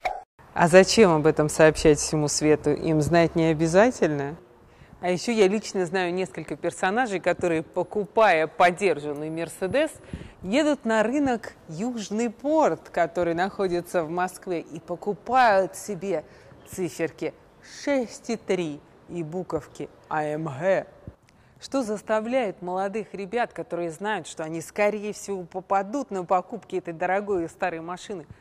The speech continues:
все-таки идти на этот шаг, мне сказать тяжело. Я разбираюсь технически,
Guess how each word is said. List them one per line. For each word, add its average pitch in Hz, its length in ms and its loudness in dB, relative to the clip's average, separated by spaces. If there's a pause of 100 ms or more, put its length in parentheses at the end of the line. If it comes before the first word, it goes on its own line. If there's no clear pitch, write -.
(120)
все-таки 175 600 -8
идти 190 180 -12
на 175 160 -8
этот 175 260 -8
шаг, 285 240 -8
мне 185 220 -10
сказать 180 440 -6 (120)
тяжело. 190 680 -6 (360)
Я 277 100 2
разбираюсь 220 520 0
технически, 247 880 -8